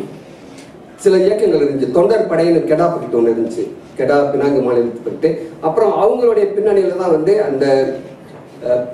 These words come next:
பி எம் எஃப் டி ஓ, Pan Malaysian Federation of Trade Unions-ோட, ஓட தொழிலாளர்களுடைய இயக்கத்துல வந்து சுயமரியாதை இயக்கம் யாருக்கும் அடிபணிய கூடாதுங்கிற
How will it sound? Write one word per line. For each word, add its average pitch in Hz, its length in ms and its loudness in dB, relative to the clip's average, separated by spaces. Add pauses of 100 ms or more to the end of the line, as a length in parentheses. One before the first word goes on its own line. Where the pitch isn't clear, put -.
(100)
பி 233 100 4
எம் 214 160 4
எஃப் 160 220 -2
டி 151 140 4
ஓ, - 20 6
Pan 170 360 2
Malaysian 160 400 2
Federation 160 400 2
of 135 80 2 (100)
Trade 202 240 4 (120)
Unions-ோட, 139 880 2 (400)
ஓட 120 420 2 (400)
தொழிலாளர்களுடைய 170 1120 2 (380)
இயக்கத்துல 190 460 2
வந்து 202 320 2 (100)
சுயமரியாதை 170 720 2
இயக்கம் 160 320 4
யாருக்கும் 175 400 0
அடிபணிய 156 420 2
கூடாதுங்கிற 135 640 -2